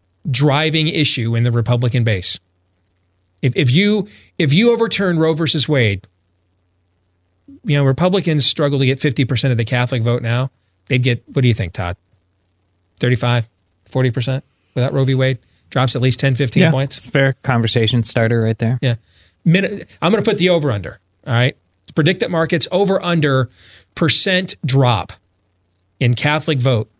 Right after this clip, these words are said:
Speaker 1: among Republicans with no Roe v. Wade at twelve points. That's the over under.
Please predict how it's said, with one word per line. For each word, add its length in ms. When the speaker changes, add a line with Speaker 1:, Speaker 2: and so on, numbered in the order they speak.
Speaker 1:
among 280
Republicans 720
with 140
no 140
Roe 200
v. 140
Wade 360
at 120
twelve 260
points. 340
That's 180
the 120
over 280
under. 280